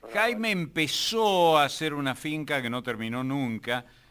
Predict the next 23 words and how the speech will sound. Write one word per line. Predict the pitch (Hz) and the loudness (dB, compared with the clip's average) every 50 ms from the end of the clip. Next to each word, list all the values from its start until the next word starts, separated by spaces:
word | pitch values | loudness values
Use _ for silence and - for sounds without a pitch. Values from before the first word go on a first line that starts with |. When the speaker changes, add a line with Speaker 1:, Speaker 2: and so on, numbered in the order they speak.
| _ - | _ -10
Speaker 2:
eh, | - 95 95 95 95 95 95 95 92 95 95 92 | -6 -4 -2 -2 0 -2 -2 -2 -4 -4 -4 -2
ahí | 101 104 110 117 113 | 0 0 0 0 -2
muy | 117 120 120 | -2 -4 -4
Speaker 1:
No. | 113 | -4
Speaker 2:
cercano | - - 107 98 - - 123 117 113 110 104 98 95 | -4 -4 -4 -6 -6 -4 -2 -2 -2 -2 -4 -4 -4
a | 90 85 82 82 80 78 78 80 | -4 -4 -6 -6 -8 -10 -10 -10
Animaná | 82 87 90 87 90 92 98 101 101 87 - | -10 -10 -10 -8 -8 -6 -4 -4 -4 -4 -6
también, | - 73 73 73 73 73 69 67 69 - | -10 -16 -16 -16 -18 -18 -18 -18 -14 -10
Speaker 1:
No, | 135 135 131 | -8 -6 -6
el, | - 143 | -4 -6
Speaker 2:
precisamente. | 143 135 151 143 143 | -8 -8 -8 -8 -8
Speaker 1:
el | 135 135 131 123 - - | -8 -8 -12 -14 -10 -6
sobrino | 147 147 160 180 214 214 202 185 165 | -6 -4 -4 -6 -6 -4 -2 -2 -2
de | 151 139 | -2 -2
Jaime, | - 156 143 139 127 127 139 151 170 - | -4 -6 -6 -6 -6 -8 -8 -10 -10 -14
que | 120 | -16
se | 110 123 120 | -12 -12 -10
llama | 123 120 117 113 110 110 110 | -8 -8 -8 -8 -8 -10 -12
Speaker 2:
Sí. | 110 | -12
Speaker 1:
Raúl, | 117 117 127 135 131 127 - | -10 -8 -8 -6 -8 -8 -10
él | - _ - _ _ _ _ _ | -14 _ -20 _ _ _ _ _
Speaker 2:
Sí. | - - - 110 107 101 - | -10 -6 -2 -2 0 0 -2
Speaker 1:
dice, | 101 98 160 156 143 - | -4 -4 -6 -8 -8 -8